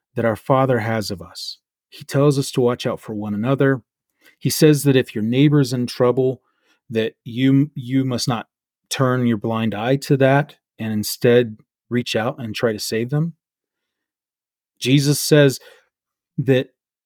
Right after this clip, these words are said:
if you don't feed those who are hungry, clothe those who are naked, visit those in, that are ill or in prison,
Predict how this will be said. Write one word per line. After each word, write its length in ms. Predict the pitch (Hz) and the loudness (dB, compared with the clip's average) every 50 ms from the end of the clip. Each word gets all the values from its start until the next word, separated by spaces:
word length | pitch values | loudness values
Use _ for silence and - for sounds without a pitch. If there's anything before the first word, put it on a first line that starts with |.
| _ _ _ - | _ _ _ -8
if 200 | 147 139 - - | -8 -8 -6 -2
you 120 | 143 143 | 0 2
don't 420 | 147 147 135 123 123 - - - _ _ _ _ _ _ _ _ _ _ | 2 2 2 0 -2 -6 -8 -16 _ _ _ _ _ _ _ _ _ _
feed 520 | - - - - 147 147 156 156 143 131 | -20 -10 -4 -2 0 2 2 0 0 2
those 640 | 143 135 127 131 135 135 139 135 - - - - _ _ _ _ _ _ _ _ _ _ _ _ _ _ _ _ | 2 2 4 4 4 2 2 0 -2 -6 -12 -14 _ _ _ _ _ _ _ _ _ _ _ _ _ _ _ _
who 120 | - 120 | -6 -6
are 100 | 110 101 | -6 -6
hungry, 720 | 95 117 131 147 151 139 143 147 147 147 147 143 139 - _ _ | -4 -2 2 2 2 2 2 2 0 0 0 -2 -4 -8 _ _
clothe 460 | - - - 147 143 151 156 147 147 | -12 -2 2 4 4 4 4 2 2
those 320 | 139 135 139 139 135 - - | 2 2 2 0 0 -4 -6
who 100 | 120 110 | -8 -6
are 60 | 107 | -6
naked, 540 | 110 117 127 143 143 - 151 147 143 147 - _ _ _ _ _ _ _ _ | -4 -4 -4 -4 -2 -2 -2 -4 -4 -6 -12 _ _ _ _ _ _ _ _
visit 360 | - - 131 139 135 170 151 - | -4 -2 0 0 0 0 0 2
those 260 | 156 156 156 127 139 | 2 2 2 0 0
in, 220 | 123 120 123 - _ - | -2 -2 -4 -6 _ -10
that 160 | - 123 117 | -6 -4 -4
are 100 | 117 110 - | -4 -4 -4
ill 260 | 123 120 127 147 160 | -2 -2 0 0 0
or 140 | 160 143 120 | 0 0 0
in 140 | 110 110 104 | -2 -4 -4
prison, 580 | - - 135 147 143 143 156 151 147 143 147 | -4 -2 -2 -2 0 0 0 0 -2 -4 -6